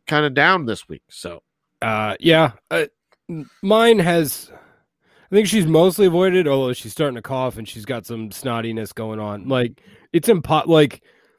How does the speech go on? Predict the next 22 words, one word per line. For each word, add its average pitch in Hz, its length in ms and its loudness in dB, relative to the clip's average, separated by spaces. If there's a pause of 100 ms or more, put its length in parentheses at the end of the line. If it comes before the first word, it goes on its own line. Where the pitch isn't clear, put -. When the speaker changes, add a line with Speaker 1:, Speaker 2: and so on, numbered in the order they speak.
(720)
Speaker 2:
daycare 196 580 6
is 151 120 -2
just 139 180 -10
the 139 80 -6
grossest 123 680 -8
thing 117 220 -8
on 107 100 -10
the 98 100 -12
planet. 95 500 -14
And 131 80 -8
I'm 131 120 -2
sure 147 180 -4
school 135 440 -2
is 110 100 -8
the 104 100 -12
same 107 300 -6
way. 101 160 -6
Like, 104 180 -8
it's 120 200 -4
just 175 240 0
a 135 40 -2
f-, - 220 -12